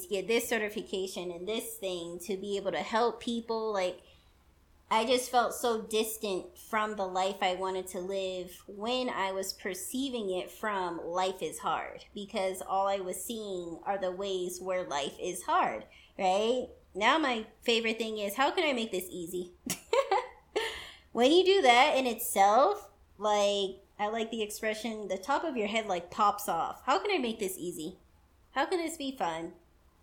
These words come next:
How can I love where I'm at, do the things I love?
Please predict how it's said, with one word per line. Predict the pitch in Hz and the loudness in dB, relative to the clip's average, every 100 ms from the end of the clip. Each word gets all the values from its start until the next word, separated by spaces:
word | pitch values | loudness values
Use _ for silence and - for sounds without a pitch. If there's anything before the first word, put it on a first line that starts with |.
| _ _ _ | _ _ _
How | - 247 285 359 | 2 4 4 2
can | 370 320 302 | 0 -2 0
I | 285 190 226 220 220 214 214 214 214 - | 0 0 2 2 2 0 0 -2 -4 -2
love | 220 262 262 | 2 2 2
where | 233 | 2
I'm | 220 202 | 2 0
at, | 175 170 - - _ _ _ _ 208 | -2 -4 -8 -16 _ _ _ _ -4
do | 247 | -2
the | 285 | -2
things | 294 269 254 | -4 -4 0
I | 247 | 0
love? | 226 180 170 170 | 0 -2 -4 -6